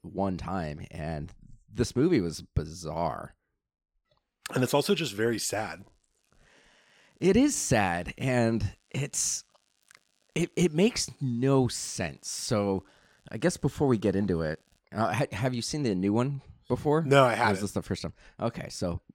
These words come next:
Speaker 1: first time for, for that.
Speaker 2: Yeah.
Speaker 1: You've seen the original one that before, though, right?
Speaker 2: Yeah, I was gonna say, I, you know, I grew up with all of the, um, the older Disney movies. Um, I don't have, like, specific memories of watching them, but I know that I've seen them a bunch.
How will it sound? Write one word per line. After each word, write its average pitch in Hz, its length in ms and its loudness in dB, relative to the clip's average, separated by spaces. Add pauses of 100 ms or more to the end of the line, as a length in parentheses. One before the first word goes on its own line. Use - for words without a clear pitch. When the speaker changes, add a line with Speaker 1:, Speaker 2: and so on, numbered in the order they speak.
(100)
Speaker 1:
first 139 280 2
time 123 220 0
for, 101 320 0
for - 160 -6
that. 85 280 0
Speaker 2:
Yeah. 104 120 0
Speaker 1:
You've 110 100 2
seen 127 220 2
the 95 120 4
original 87 420 0
one 67 120 -4
that 71 140 -6
before, 62 300 -6
though, 52 80 -6
right? 80 240 -2
Speaker 2:
Yeah, 175 200 10
I 139 60 8
was 139 100 4
gonna 170 160 2
say, 135 220 4
I, 117 80 2
you 120 220 -4
know, 113 60 -2
I 104 100 -6 (240)
grew 131 200 6
up 117 140 4
with 113 140 0
all 104 160 0
of 95 80 -8
the, 101 180 -6
um, 90 320 -10 (100)
the 101 120 -10 (180)
older 107 300 -4
Disney 104 340 -6
movies. 117 580 -2
Um, 98 440 -8
I 110 80 0
don't 123 160 -2
have, 113 260 -2
like, 92 380 -10 (120)
specific - 540 -6
memories 101 480 -8
of 95 100 -12
watching 92 360 -10
them, 85 80 -20
but 92 100 -10
I 90 60 -10
know 90 220 -10
that 87 100 -10
I've 82 180 -12
seen 85 220 -12
them 80 120 -16
a 82 80 -16
bunch. 98 320 -14